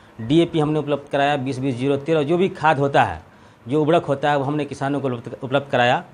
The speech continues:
हमने शाहपुर बघौनी पैक्स में जिस तरीके से अ, क्षतिपूर्ति, फसल क्षतिपूर्ति का मुआवजा दिलाने के सवाल पर हमने लगातार सड़क पर संघर्ष किया।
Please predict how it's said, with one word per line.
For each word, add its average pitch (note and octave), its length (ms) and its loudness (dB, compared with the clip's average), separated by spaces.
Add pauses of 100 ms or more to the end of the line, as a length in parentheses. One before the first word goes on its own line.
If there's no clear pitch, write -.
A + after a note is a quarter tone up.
(400)
हमने F#3 220 0
शाहपुर F#3+ 280 2
बघौनी F3+ 300 0
पैक्स F3 320 2
में F3+ 300 -4 (480)
जिस D#3 140 -10
तरीके F3+ 340 0
से F3+ 320 0 (260)
अ, - 40 -14
क्षतिपूर्ति, D3 1040 0
फसल E3 200 4
क्षतिपूर्ति D#3+ 720 -2
का D#3 120 2
मुआवजा D3+ 500 4
दिलाने D3+ 420 -2
के D#3 100 0
सवाल D3 260 2
पर D3+ 180 -2
हमने C#3+ 180 -2
लगातार C#3+ 360 2
सड़क D3+ 280 -2
पर D3 60 -2
संघर्ष D3 360 -2
किया। D3 300 -2